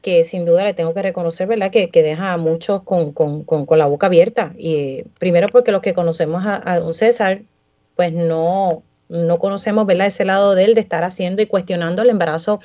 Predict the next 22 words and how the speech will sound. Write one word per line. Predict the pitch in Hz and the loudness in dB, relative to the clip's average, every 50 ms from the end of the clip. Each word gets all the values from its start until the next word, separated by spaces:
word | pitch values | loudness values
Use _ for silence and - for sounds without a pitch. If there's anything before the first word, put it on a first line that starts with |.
| - - - - - - - _ - | -12 -20 -18 -20 -20 -20 -16 _ -6
de | 175 165 185 185 180 180 | 0 2 4 6 6 6
una | 180 180 190 202 214 208 - - | 4 4 2 0 -2 -2 -2 -4
mujer. | 196 185 175 175 165 180 240 226 - | -4 -4 -2 -2 0 2 2 2 2
Y | - 214 | 0 -2
no | 196 202 214 | -2 -4 -4
solamente | - 269 262 262 254 254 262 254 285 | -4 -2 -2 -2 -2 -4 -4 -4 -4
en | 277 262 | -4 -4
el | 226 208 | -4 -4
caso | 185 214 208 214 240 233 | -2 -4 -4 -2 -2 -2
de | 214 208 | -2 -2
Jennifer | 202 202 190 190 190 180 170 | -2 -4 -6 -4 -4 -2 -2
González, | 156 156 156 - 302 294 240 - | -2 -4 -4 -2 0 0 0 -2
estamos | - 185 156 170 190 | -4 -6 -8 -6 -6
hablando | 214 190 185 196 214 220 | -6 -6 -6 -6 -6 -4
también | 233 226 226 220 196 196 208 226 262 - - - - - - _ - | -4 -4 -2 -2 -2 -2 -2 -4 -6 -8 -12 -20 -20 -20 -16 _ -4
de | 190 190 185 | -4 -2 2
que | - 175 165 165 160 - 175 170 | 6 8 8 8 8 6 2 2
él | 185 214 220 | 0 0 -2
sostiene | - 285 262 254 - - 220 208 214 254 277 254 | 0 0 0 0 -2 -2 -2 0 0 0 0 0
que | - 220 190 180 | 0 0 0 2
Adanora | 175 170 165 160 160 160 165 180 214 233 233 - _ _ - | 2 0 0 0 0 0 -2 0 -2 -2 -4 -8 _ _ -6
Enríquez | 190 175 165 160 165 170 165 - 214 220 233 247 - | -6 -6 -4 -4 -4 -4 -4 -2 0 2 2 0 0